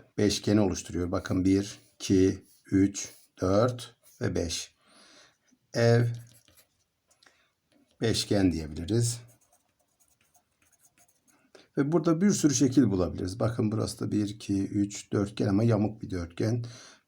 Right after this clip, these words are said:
Pencereler, kapılar, e, bunlar hep geometrik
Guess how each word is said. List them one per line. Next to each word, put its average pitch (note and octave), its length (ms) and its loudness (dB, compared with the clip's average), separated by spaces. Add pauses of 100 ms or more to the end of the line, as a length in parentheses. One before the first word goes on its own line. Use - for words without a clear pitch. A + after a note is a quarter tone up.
Pencereler, A2 580 4
kapılar, A2 760 2 (520)
e, G2+ 360 2 (180)
bunlar G#2+ 240 4
hep D3 300 -2
geometrik A#2 560 4